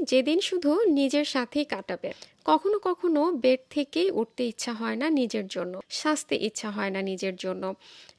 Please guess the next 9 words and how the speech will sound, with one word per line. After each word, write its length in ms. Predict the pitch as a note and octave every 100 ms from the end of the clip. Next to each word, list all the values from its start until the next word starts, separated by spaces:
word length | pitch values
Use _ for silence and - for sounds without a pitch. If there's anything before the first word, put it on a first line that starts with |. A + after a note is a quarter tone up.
| -
একটা 260 | C4 - D#4 -
কফি 340 | B3+ B3 D#4+ -
কিনে 240 | D4 D4 D4+
খেতেও 360 | D#4+ D4+ F4+ F#4+
ইচ্ছা 280 | G#3+ - A3+
হবে 280 | A3 G#3+ G3+
না 100 | A#3 F4+
নিজের 380 | B3+ F#3+ G3
জন্য। 260 | F#3 E3